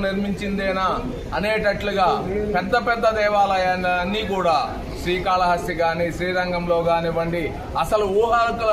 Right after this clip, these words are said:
అందనటువంటి దేవాలయాలను నిర్మించి ఆధ్యాత్మికతకు ప్రతిరూపంగా ఆయన కలియుగ దైవం అన్నటువంటి వెంకటేశ్వర స్వామి వారి యొక్క నిర్మాణంలో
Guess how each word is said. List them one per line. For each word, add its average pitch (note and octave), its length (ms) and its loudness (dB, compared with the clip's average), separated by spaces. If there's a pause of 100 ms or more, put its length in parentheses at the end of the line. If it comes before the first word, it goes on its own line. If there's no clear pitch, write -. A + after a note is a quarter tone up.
(120)
అందనటువంటి G3+ 760 0 (460)
దేవాలయాలను F#3 760 2 (100)
నిర్మించి F#3+ 480 -4 (440)
ఆధ్యాత్మికతకు A3 1000 -2 (400)
ప్రతిరూపంగా G3 760 2 (500)
ఆయన F#3 240 2 (140)
కలియుగ G#3 320 2 (100)
దైవం F#3+ 320 0
అన్నటువంటి E3+ 580 -2 (360)
వెంకటేశ్వర F#3+ 580 -2
స్వామి F3+ 360 -2
వారి E3+ 280 2
యొక్క E3 200 0 (480)
నిర్మాణంలో F#3+ 680 0